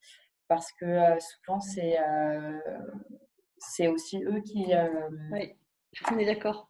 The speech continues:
Speaker 1: qui, qui sont sur les enfants comme ça, un petit peu pour qu'ils se tiennent bien, et cetera.
Speaker 2: Ouais.
Speaker 1: Et donc, euh, finalement, on a peu de
Speaker 2: Mm.
Speaker 1: place aux émotions. Et, euh,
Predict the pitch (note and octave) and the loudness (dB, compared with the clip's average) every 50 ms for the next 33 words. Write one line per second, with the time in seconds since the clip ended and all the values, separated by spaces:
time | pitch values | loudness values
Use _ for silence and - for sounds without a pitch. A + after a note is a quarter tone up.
0 | _ - G#3 G#3 G3 F#3+ F#3 F3+ D#4 - - - - A#3 A3+ - A3+ G#3 G3 G#3 | _ -8 -2 2 2 2 4 4 2 2 2 4 4 4 6 6 6 6 6 6
1 | G#3 G#3+ - G3 A3+ B3+ B3+ B3+ A3 G3+ G3+ G3+ - B3 A#3+ A#3+ A#3 A3 G#3 G#3 | 8 6 6 8 10 8 8 10 8 4 4 4 4 6 6 6 6 6 4 2
2 | - - A#3 A3 - - - - A3 G3+ - - A3 G3+ G3+ G3+ G3 A3 A3+ A#3 | 2 0 0 -2 -2 -4 -8 -10 -10 -10 -2 2 4 4 6 6 4 4 4 4
3 | A3+ A#3 A#3 A3+ G#3 G3 - - - G3 F#3+ F#3+ G3 A3 A3 A3 A3 - - F3 | 4 4 4 2 0 -2 -4 -4 0 2 2 4 6 6 6 6 6 2 -4 -10
4 | _ - F#3+ E3+ E3+ - F#3+ F3+ F3+ F#3+ G#3 G#3+ F#3+ E3+ - F#3+ G#3+ B3 B3+ A3 | _ -4 -2 -2 -2 -2 -2 -4 -2 0 2 2 2 0 0 0 4 6 8 8
5 | G#3+ G#3+ - - G3+ F#3+ F#3+ F#3+ F#3 F3+ F3+ - - A3+ A#3 A3+ G3+ E3+ E3 D#3+ | 8 6 2 -4 -8 -8 -6 -6 -6 -6 -8 -4 -4 -2 0 0 4 4 4 4